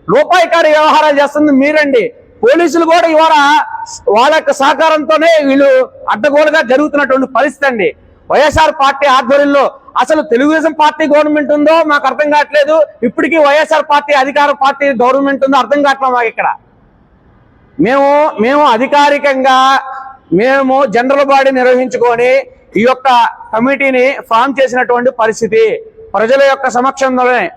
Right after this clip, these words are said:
ఆర్య వైశ్యుల సమక్షంలోనే, ప్రజలంటే ఆర్య వైశ్యులండి, మా, మాకు సంఘ-, మాకు సంఘానికి సంబంధించిన ప్రజలు అంటున్నాం మేము. అందుకనే ప్రజల యొక్క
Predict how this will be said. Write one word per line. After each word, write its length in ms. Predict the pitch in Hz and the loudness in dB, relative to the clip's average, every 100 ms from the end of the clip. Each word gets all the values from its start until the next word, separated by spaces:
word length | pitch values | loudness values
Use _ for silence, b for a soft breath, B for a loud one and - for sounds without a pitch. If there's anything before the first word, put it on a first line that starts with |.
| 165 | -2
ఆర్య 220 | 226 269 262 | 0 2 2
వైశ్యుల 300 | 254 254 262 240 | 2 0 0 0
సమక్షంలోనే, 640 | 233 254 - 262 247 240 247 196 - _ 190 | -2 -4 -4 -2 -2 -2 -2 -4 -8 _ -6
ప్రజలంటే 380 | 208 269 269 269 | -2 -2 0 0
ఆర్య 220 | 240 262 | 2 2
వైశ్యులండి, 420 | 262 226 247 220 180 | 0 0 -2 -2 -2
మా, 160 | 196 208 196 | -2 -2 -2
మాకు 160 | 240 - | -2 -2
సంఘ-, 280 | 233 254 247 _ - | -4 -4 -6 _ -6
మాకు 160 | 196 240 233 | -4 -2 -2
సంఘానికి 360 | 240 277 285 262 | -2 -2 -2 -2
సంబంధించిన 440 | 269 269 254 262 254 | -2 -2 -2 -4 -2
ప్రజలు 200 | 233 254 | -2 -2
అంటున్నాం 260 | 269 240 226 | -2 -2 -2
మేము. 120 | 220 196 | -2 -2
అందుకనే 320 | 196 233 220 156 _ _ _ _ _ | -2 -2 -2 -6 _ _ _ _ _
ప్రజల 260 | 185 233 269 285 | -2 0 2 0
యొక్క 140 | 277 | 0